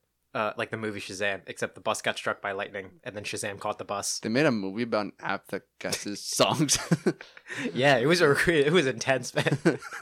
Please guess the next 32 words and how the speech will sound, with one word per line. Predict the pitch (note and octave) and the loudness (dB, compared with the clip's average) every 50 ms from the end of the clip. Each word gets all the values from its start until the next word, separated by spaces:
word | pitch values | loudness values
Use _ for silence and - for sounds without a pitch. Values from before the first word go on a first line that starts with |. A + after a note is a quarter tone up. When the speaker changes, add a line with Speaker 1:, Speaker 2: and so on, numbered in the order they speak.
| C#3+ - - _ _ - - - - - - - - - | -4 -4 -6 _ _ -20 -20 -20 -20 -20 -20 -20 -18 -14
Speaker 2:
No, | B2+ B2 C#3 C#3+ C3+ C3 | -10 -2 2 4 4 4
the | B2 | 4
best | A2 A2+ A2 - | 4 2 2 4
part | - D3+ D3 | 4 4 6
about | C#3+ C3 - | 6 4 4
the | G#2+ - | 2 -2
TikTok, | - G2+ G2 - A2+ A2 A2 A#2 | -2 -4 -2 0 0 0 0 2
though, | B2+ B2 B2+ C#3 C#3+ | 2 4 4 4 2
about | - G2 G2 G2 G2 - | 0 -2 -2 -4 -4 -2
the, | - G2 G2 F2+ F2 - - _ | -4 -4 -4 -4 -6 -8 -12 _
so, | - - - F#2 F2 F2 - - - _ _ _ _ _ _ _ _ _ | -12 -8 -6 -4 -4 -6 -8 -10 -14 _ _ _ _ _ _ _ _ _
obviously | - A#2 A#2 G#2 - F2 E2+ | -2 -2 0 0 -4 -8 -10
tragedy. | - - - G2 F2+ F2 - - D#2+ D#2 - E2+ - - _ _ _ | -8 -6 -4 -2 -2 -2 -4 -6 -8 -8 -8 -10 -12 -14 _ _ _
Like, | - G#2+ A#2 | -12 -10 -10
Speaker 1:
Mm-hmm. | A2 G2 - - C#3 - _ _ _ _ _ _ | -10 -12 -16 -20 -20 -20 _ _ _ _ _ _
Speaker 2:
that | - G2 F#2 - - | -2 -2 -2 -2 -4
fucking | - _ _ G2+ F#2+ - F#2+ F#2 F#2 | -10 _ _ -6 -6 -4 -6 -8 -8
is | F2 - | -8 -6
awful, | - D#2+ B1+ - - G2+ F#2+ F2+ - - - _ _ | -4 -4 -4 -4 -4 -4 -4 -4 -6 -8 -12 _ _
and | F#2+ F#2+ F#2 F2+ - | -12 -10 -10 -10 -8
I | - G#2+ | -4 -4
don't | A2 G#2+ | -4 -4
think | - G#2+ G#2 | -4 -6 -8
anyone | G2+ G2 F2 F2+ F2+ | -6 -8 -8 -8 -8
died, | - - - E2+ | -8 -8 -10 -10
so | - - | -10 -10
that's | D#2 C#2 - - | -10 -10 -10 -10
really | F2 - | -10 -10
great. | - - - C#2 | -10 -8 -8 -8
Speaker 1:
That's | E2 - - | -8 -8 -12
good. | - - - _ _ _ _ _ _ - | -16 -20 -20 _ _ _ _ _ _ -14
Speaker 2:
Um, | - - - - - - - | -12 -12 -10 -12 -12 -14 -16